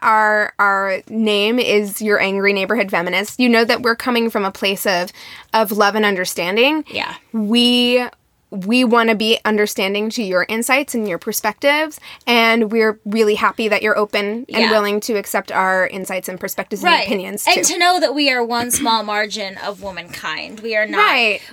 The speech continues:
Speaker 2: I'm not, I know I'm definitely not here to represent women in general or even feminists in general. I'm just here to talk about my shit, and Keegan's here to
Speaker 1: Yeah.
Speaker 2: talk about hers.
Speaker 1: Yeah.
Speaker 2: And, um,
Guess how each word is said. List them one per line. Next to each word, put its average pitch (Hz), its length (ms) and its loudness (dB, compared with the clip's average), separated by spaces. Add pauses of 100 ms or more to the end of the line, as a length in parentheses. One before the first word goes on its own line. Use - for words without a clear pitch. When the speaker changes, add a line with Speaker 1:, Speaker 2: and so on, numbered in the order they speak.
(120)
Speaker 2:
I'm 285 240 0
not, 302 260 2
I 277 140 2
know 294 160 2
I'm 269 180 2
definitely 240 300 -4
not 226 200 0
here 226 180 -2
to 220 100 -8
represent 202 640 0
women 202 500 -2
in 220 180 -4
general 202 420 0
or 208 180 2
even 208 280 -4
feminists 190 520 0
in 185 160 -8
general. 180 340 -4
I'm 196 260 0
just 202 220 -4
here 208 160 0
to 190 80 -4
talk 185 300 -2
about 185 320 2 (1040)
my 202 320 0
shit, 190 440 -2
and 208 140 -4
Keegan's 208 460 -6
here 208 160 -6
to 247 40 -2
Speaker 1:
Yeah. 247 220 4
Speaker 2:
talk 214 80 0
about 208 240 -4
hers. 202 460 -4
Speaker 1:
Yeah. 190 200 2
Speaker 2:
And, 196 560 -2 (460)
um, 190 420 0